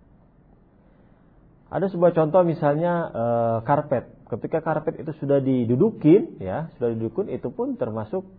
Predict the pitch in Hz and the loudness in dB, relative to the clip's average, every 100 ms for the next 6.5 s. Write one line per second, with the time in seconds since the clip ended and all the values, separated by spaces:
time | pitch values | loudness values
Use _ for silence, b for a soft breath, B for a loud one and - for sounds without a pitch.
0 | - 101 90 127 185 131 95 - - - | -14 -10 -2 0 0 -2 -6 -12 -20 -20
1 | _ _ _ b b b - 110 127 120 | _ _ _ b b b -4 -2 0 -2
2 | 110 110 120 127 113 113 110 104 104 131 | -6 -6 -4 -4 -2 -4 -4 -6 -4 -2
3 | 143 - 110 104 98 101 - 147 180 208 | -2 -4 -6 -6 -8 -8 -4 -2 -2 -6
4 | B B B - 110 107 104 113 139 110 | B B B -6 -2 -2 -2 0 0 -2
5 | 107 107 131 127 127 117 107 107 107 110 | -6 0 4 4 2 -6 -6 -4 -4 -2
6 | 120 123 117 107 | -2 -2 -4 -6